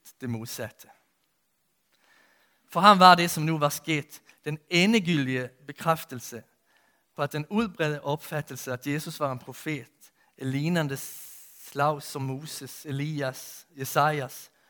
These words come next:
var forkert, forkert. Jesus havde ladet sig opvagte af en synder, og han havde besvaret hendes kærtegn gennem ikke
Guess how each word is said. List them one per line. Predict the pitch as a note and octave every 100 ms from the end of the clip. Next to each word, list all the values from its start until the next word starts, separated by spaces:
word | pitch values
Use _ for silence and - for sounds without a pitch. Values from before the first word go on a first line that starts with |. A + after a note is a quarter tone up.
| _ -
var | C3
forkert, | - - B2+ G#2+ - _ _
forkert. | A#2 - B2+ - _ - _ _ _ _ _ _ _ _ _ _ _ _ _ _ _ _ _
Jesus | E3 F#3 A3 G3+
havde | F3+ D#3+
ladet | D3+ C#3+
sig | D#3
opvagte | D3 D3+ - E3+ D#3+ D#3
af | C#3+ C#3
en | B2+
synder, | - B2+ B2+ C3+ - _ _ _ _ _ _ _ _ _ _ _ _
og | D#3
han |
havde | E3+ D#3+
besvaret | D3+ - E3 F#3 G3+ -
hendes | D#3+ C#3+
kærtegn | - D3 C#3+ F#3 - F#3 C#3 A#2+ - _ _ _ _ _ -
gennem | D3 D3 -
ikke | F3 G#3 A3 D#3+